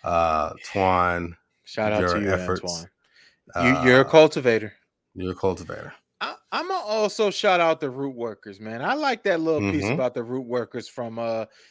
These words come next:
Speaker 2: in, in my book, one oh eight to one ten.
Speaker 1: Mm-hmm.
Speaker 2: Um, just talking about, like, the Gree Gree bags and all that.
Speaker 1: Mm-hmm. It was a
Speaker 2: Um,
Speaker 1: tough one.
Speaker 2: gotta,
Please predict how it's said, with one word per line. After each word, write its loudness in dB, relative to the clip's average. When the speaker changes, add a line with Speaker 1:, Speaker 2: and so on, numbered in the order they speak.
Speaker 2:
in, -2
in -6
my 2
book, -2
one -2
oh -2
eight -4
to -4
one -6
ten. -6
Speaker 1:
Mm-hmm. 2
Speaker 2:
Um, -10
just -4
talking 2
about, 4
like, 2
the -10
Gree -6
Gree -4
bags -2
and -10
all -4
that. -2
Speaker 1:
Mm-hmm. -6
It 6
was 4
a 0
Speaker 2:
Um, -
Speaker 1:
tough 8
one. 6
Speaker 2:
gotta, -4